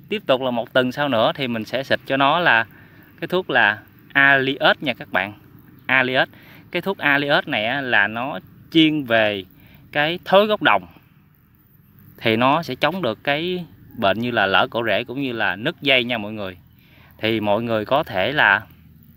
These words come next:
xịt cái loại này ha. Và đặc biệt riêng cái thằng Aliot là mình sẽ không có,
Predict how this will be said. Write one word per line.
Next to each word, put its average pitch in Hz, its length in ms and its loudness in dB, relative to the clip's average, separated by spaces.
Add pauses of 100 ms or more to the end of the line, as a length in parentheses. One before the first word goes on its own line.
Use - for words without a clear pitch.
(580)
xịt - 220 0
cái 147 100 4
loại 117 160 0
này 113 120 -4
ha. 143 180 2 (340)
Và 117 140 4
đặc 117 160 2
biệt 113 200 -4 (200)
riêng 139 220 -6
cái 151 60 -10
thằng 120 160 -12
Aliot 131 480 -2
là 120 140 -4
mình 104 160 -8
sẽ 143 560 -4
không 123 260 0
có, 151 380 0